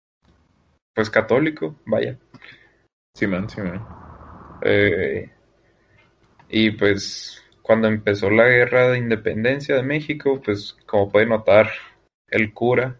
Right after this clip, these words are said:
Speaker 1: el padre de la, de la independencia, pues, era un cura.
Speaker 2: <laughs> Iba a decir
Speaker 1: Eh,
Speaker 2: el padre de la
Speaker 1: no,
Speaker 2: iglesia, güey.
Speaker 1: el padre de la iglesia. <laughs> Ah, la padre de la independencia, el padre de la patria, güey. <laughs>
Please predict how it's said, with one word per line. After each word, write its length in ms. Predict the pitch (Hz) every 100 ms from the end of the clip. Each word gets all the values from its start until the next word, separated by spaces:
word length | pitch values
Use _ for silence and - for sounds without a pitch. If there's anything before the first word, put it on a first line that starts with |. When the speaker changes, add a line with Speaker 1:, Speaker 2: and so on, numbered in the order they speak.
| -
Speaker 1:
el 220 | 113 110
padre 320 | 107 107 117
de 100 | 123
la, 140 | 120 110 107 - - _ _
de 240 | - 101 101
la 180 | 98
independencia, 720 | 107 101 101 98 101 123 127 117
pues, 180 | 107 104
era 160 | 104
un 100 | 117
cura. 340 | 101 120 127 131 _ - -
Speaker 2:
<laughs> 320 | - _ _
Iba 140 | - 95
a 20 |
decir 160 | - -
Speaker 1:
Eh, 40 |
Speaker 2:
el 100 | 240
padre 180 | 156 104
de 40 | 110
la 60 | 107
Speaker 1:
no, 60 |
Speaker 2:
iglesia, 440 | 95 101 117 127 123
güey. 140 | 131 147 - 165 160
Speaker 1:
el 180 | 120 -
padre 300 | 113 120 131
de 60 |
la 180 | 131 117
iglesia. 300 | 113 110 131
<laughs> 180 | - -
Ah, 60 | 165 151
la 340 | 151 139 131
padre 360 | 127 131 156 165
de 240 | 170 151
la 120 | 139 135
independencia, 840 | 123 117 - 120 120 127 135 -
el 60 | -
padre 260 | 147 180
de 40 | 220
la 160 | 196 -
patria, 400 | - - 113 -
güey. 140 | 131
<laughs> 1040 | - 151 - - - 247 - 359 - -